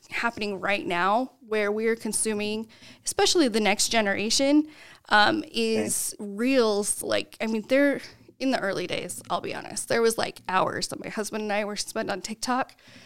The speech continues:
Speaker 1: just, like, scrolling
Speaker 2: Uh-huh.
Speaker 1: through all the videos, and we learned so many things. But, um,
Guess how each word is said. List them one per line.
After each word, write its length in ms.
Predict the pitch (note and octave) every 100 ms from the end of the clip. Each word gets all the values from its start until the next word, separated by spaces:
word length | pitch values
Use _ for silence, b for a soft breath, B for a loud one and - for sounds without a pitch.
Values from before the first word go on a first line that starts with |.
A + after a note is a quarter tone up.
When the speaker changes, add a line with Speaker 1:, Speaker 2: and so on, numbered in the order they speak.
| B
Speaker 1:
just, 180 | - A#3+
like, 120 | A#3+
scrolling 480 | - - A3+ A3+ B3+
Speaker 2:
Uh-huh. 80 | C#4+
Speaker 1:
through 160 | B3+
all 100 | A3+
the 80 | A3
videos, 380 | G#3 G#3 A#3+ B3
and 100 | A3+
we 80 | G3+
learned 240 | A3 A#3
so 120 | - A#3+
many 220 | A#3 G#3+
things. 440 | - G#3 B3 D4+ B B B B B B B - G#3 -
But, 640 | B3 G3+ A3+ - - - - -
um, 600 | A3+ G#3+ G#3 G#3+ A#3